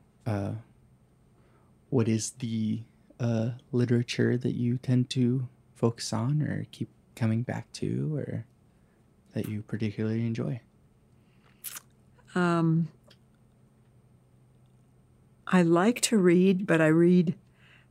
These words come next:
Speaker 2: um, slowly, and I'd say relatively infrequently do I spend any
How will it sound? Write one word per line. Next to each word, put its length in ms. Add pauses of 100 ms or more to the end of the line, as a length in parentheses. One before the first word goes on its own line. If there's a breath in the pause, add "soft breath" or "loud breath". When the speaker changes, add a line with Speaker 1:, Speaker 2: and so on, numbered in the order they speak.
Speaker 2:
um, 640
slowly, 840 (640 soft breath)
and 600 (1800)
I'd 180
say 200
relatively 840
infrequently 920
do 140
I 100
spend 440 (580 soft breath)
any 420